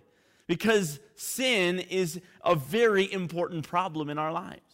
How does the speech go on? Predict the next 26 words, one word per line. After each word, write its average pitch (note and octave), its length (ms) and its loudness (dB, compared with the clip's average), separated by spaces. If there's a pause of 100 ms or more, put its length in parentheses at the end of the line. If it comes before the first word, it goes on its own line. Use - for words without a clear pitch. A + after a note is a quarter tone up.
(680)
Sin B3 360 2
is G3+ 180 2
the G3+ 100 4
reason G3 520 2
that F3 200 -2
separates F#3+ 680 4
us D#3+ 180 -4 (200)
from F3+ 240 0
God. G#3+ 220 4
But E3 120 4
listen A#3 400 4
to F#3+ 120 0
me, E3 180 0 (180)
the E3+ 120 4
bo-, F#3+ 420 6
the F#3 140 2
curse C4 340 0
of F3+ 100 -4
sin G3+ 180 0
has E3 100 0
been D#3+ 180 0
cut E3 200 2
off. A#3 220 8
And F#3+ 80 -2
number F3+ 180 2
two, B3+ 320 -2